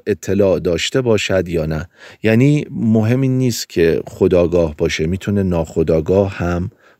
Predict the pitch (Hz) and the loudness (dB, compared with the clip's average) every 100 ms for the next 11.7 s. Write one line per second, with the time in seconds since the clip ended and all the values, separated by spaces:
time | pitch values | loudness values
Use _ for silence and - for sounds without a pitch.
0 | - 107 92 - 69 - _ 143 139 - | 0 4 4 2 -6 -10 _ 2 2 2
1 | 120 135 160 156 - 104 101 - - _ | 2 4 2 0 -2 2 2 2 -4 _
2 | _ _ 110 101 101 104 98 117 101 95 | _ _ 0 4 4 4 4 2 2 0
3 | 101 - _ _ _ _ _ - 90 82 | -2 -6 _ _ _ _ _ -4 0 0
4 | 80 - - - 127 127 - 160 165 120 | -4 -12 -20 -2 2 2 2 2 2 0
5 | - 87 87 82 104 _ _ _ _ - | 0 2 2 0 -6 _ _ _ _ -4
6 | 82 - 135 147 - 131 135 120 107 98 | -4 -2 0 0 -2 -2 0 0 0 0
7 | 117 123 - 123 120 - 104 98 101 101 | -2 -2 0 0 0 0 2 4 4 4
8 | 95 95 98 92 101 92 90 - _ _ | 2 0 -2 -4 -2 0 0 -6 _ _
9 | _ - 92 87 87 - 90 87 87 90 | _ -6 -2 0 -2 -2 0 0 2 0
10 | 82 80 - - 85 80 85 82 - 82 | 0 -2 -8 -10 -6 -4 -4 -6 -6 -6
11 | - - 80 82 82 78 | -6 -4 -4 -2 -2 -2